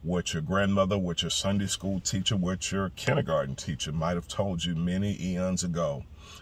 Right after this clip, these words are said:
is all starting, starting to crescend-, crescendo into our reality. Folks, if there was ever a season to truly trust God, that season is now.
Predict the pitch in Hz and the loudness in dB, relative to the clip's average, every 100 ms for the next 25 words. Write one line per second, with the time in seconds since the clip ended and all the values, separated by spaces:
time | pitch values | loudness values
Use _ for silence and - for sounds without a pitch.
0 | - 78 73 73 85 87 90 - 87 87 | -8 -6 -2 2 4 4 2 0 2 4
1 | 80 71 78 71 64 - - - 104 87 | 4 2 -2 -4 -6 -6 -4 6 8 8
2 | 78 78 - 90 - 101 - - 127 104 | 4 -2 -2 -2 -2 2 6 6 4 2
3 | 87 78 - - - - - - 156 135 | 2 -2 -6 -14 -4 2 6 8 8 6
4 | 90 - - - - 82 85 - 85 82 | 4 2 -2 -12 -10 -4 -4 -2 0 2
5 | 85 85 82 80 76 64 55 50 - - | 2 2 -2 0 0 -2 -6 -10 -14 -16
6 | - - - - - 78 76 65 62 71 | -18 -16 -16 -18 -8 -6 -4 -4 -4 -4
7 | 76 80 - 76 98 98 92 101 98 90 | -2 -2 -4 -2 0 0 0 0 2 0
8 | - 67 - - 92 92 92 85 85 87 | -4 -8 -4 -2 0 0 0 0 0 -2
9 | - - - - 92 90 85 85 80 - | -4 -10 -6 -2 0 2 0 -2 -4 -4
10 | - 76 - 57 50 - - - - - | -2 -2 0 -4 -4 -8 -16 -20 -20 -20
11 | - - - - - - - - - - | -20 -20 -20 -18 -18 -18 -20 -18 -18 -18
12 | - - - - 69 69 - 69 69 67 | -20 -20 -16 -8 -6 -2 -2 -2 -4 -4
13 | 69 - 65 55 | -4 -4 -6 -6